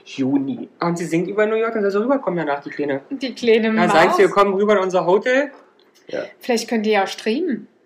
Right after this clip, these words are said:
Speaker 2: Ja.
Speaker 1: Ja, wir wollten in New York eh zum Konzert. Ich wollte nämlich, nämlich geguckt, hoffentlich gibt's noch Karten, dass nämlich in Newark, New Jersey, tritt Patti LaBelle auf.
Speaker 3: Oh, ansonsten, äh,
Speaker 1: Mhm.
Speaker 3: Musical Hamilton kann ich dir immer empfehlen.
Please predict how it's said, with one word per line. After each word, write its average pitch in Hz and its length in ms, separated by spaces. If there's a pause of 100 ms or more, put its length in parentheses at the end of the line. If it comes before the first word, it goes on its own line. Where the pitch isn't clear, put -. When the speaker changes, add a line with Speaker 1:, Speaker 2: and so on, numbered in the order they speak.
(160)
Speaker 2:
Ja. 160 60 (160)
Speaker 1:
Ja, - 280
wir 120 100
wollten 123 300
in 113 80
New 110 100
York 107 300
eh 139 160
zum - 180
Konzert. - 440
Ich - 60
wollte 104 140
nämlich, 104 220 (320)
nämlich 113 220
geguckt, - 420
hoffentlich 113 260
gibt's - 220
noch 104 100
Karten, 107 360
dass 117 180
nämlich 107 240
in 104 140
Newark, 147 1000 (240)
New 123 200
Jersey, 113 680 (180)
tritt - 320
Patti - 320
LaBelle 123 540
auf. - 180 (220)
Speaker 3:
Oh, 233 640 (380)
ansonsten, 208 480
äh, 247 160
Speaker 1:
Mhm. 240 60
Speaker 3:
Musical 226 400
Hamilton 226 440
kann 285 140
ich 269 80
dir 269 120
immer 247 200
empfehlen. 180 480